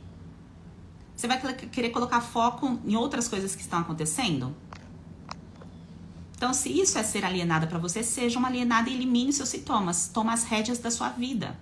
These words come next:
Toma controle da sua vida. Você só pode querer fazer coisas para os outros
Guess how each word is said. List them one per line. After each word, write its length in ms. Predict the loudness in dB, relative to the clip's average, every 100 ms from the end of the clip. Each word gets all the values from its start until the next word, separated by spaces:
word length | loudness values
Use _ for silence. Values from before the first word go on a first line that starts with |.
| -10
Toma 180 | -6 -6
controle 560 | -2 -2 0 0 0
da 140 | 0 -2
sua 180 | -2 -4
vida. 400 | -4 -6 -6 -10 -16 -20 -18 -18 -18 -18 -20 -18 -16 -16 -16 -16 -16 -2
Você 260 | 0 2
só 180 | 4 2
pode 300 | 4 2 2
querer 200 | 0 -4
fazer 440 | 0 -2 0 0 0
coisas 760 | 0 2 2 0 -2 -2 -2 -6 -18 -18 -20 -20 0
para 200 | 6 6
os 260 | 4 2 2
outros 840 | 2 2 0 -2 -2 -2 -4 -6